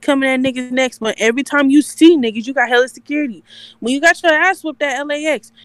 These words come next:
you was there with four other people, and all of y'all got whooped. Like, what the hell's going on? Like, you need to stop. You doing too much. Make your music, chill in the crib.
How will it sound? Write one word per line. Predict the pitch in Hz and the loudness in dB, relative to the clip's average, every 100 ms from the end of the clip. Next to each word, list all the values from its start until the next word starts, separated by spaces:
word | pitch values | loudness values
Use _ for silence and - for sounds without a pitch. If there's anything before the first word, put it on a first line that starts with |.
| _ | _
you | - 370 | -8 -4
was | 392 381 349 | -2 -4 -2
there | 403 440 | -2 -2
with | 381 | -6
four | - 370 403 | -6 -2 0
other | 403 392 | 0 -4
people, | - 440 453 - 294 185 | -2 0 0 -2 -6 -4
and | - 349 | -6 -4
all | 415 427 | -4 -2
of | |
y'all | 403 370 | -2 -2
got | 339 339 294 | -2 -4 -4
whooped. | 302 220 - _ _ _ _ | -6 -6 -8 _ _ _ _
Like, | 240 330 359 269 | -2 0 0 -2
what | 427 539 - | 0 0 0
the | 440 | -2
hell's | 453 453 359 | -2 -2 -4
going | 349 349 | -6 -6
on? | 339 370 269 180 | -6 -6 -6 -6
Like, | 202 233 214 | -6 -4 -2
you | 285 | -2
need | 349 349 | 0 -4
to | 285 | -10
stop. | - 254 180 - _ _ _ _ _ _ _ _ _ _ _ _ _ _ _ | -8 -4 -4 -8 _ _ _ _ _ _ _ _ _ _ _ _ _ _ _
You | 220 269 | -6 -4
doing | 233 254 | 0 -2
too | 226 233 214 | 0 -2 -4
much. | 170 - - _ _ _ _ _ | -6 -10 -18 _ _ _ _ _
Make | 196 311 - | 4 4 4
your | 466 440 | 4 8
music, | 311 277 262 247 262 240 240 _ | 8 6 2 0 0 -2 -12 _
chill | - 208 208 | -2 0 2
in | 208 | 0
the | 208 | -2
crib. | - 151 - | -4 -8 -8